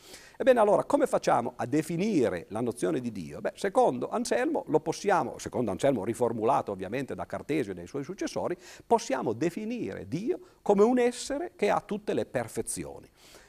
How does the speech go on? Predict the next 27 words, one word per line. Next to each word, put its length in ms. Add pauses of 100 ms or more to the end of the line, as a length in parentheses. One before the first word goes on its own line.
(100)
E 80
infatti 440
questo 280
risuona, 540
per 140
esempio, 320
nel 100
Catechismo, 540
Dio 320
è 20
un 100
essere 380
perfettissimo, 1040
no? 180
Eccetera, 460
eccetera. 400 (260)
L'essere 440
perfettissimo 580
è 100
per 200
l'appunto, 480
no, 140
una 220
riformulazione 800
di 80
questa 300
definizione 800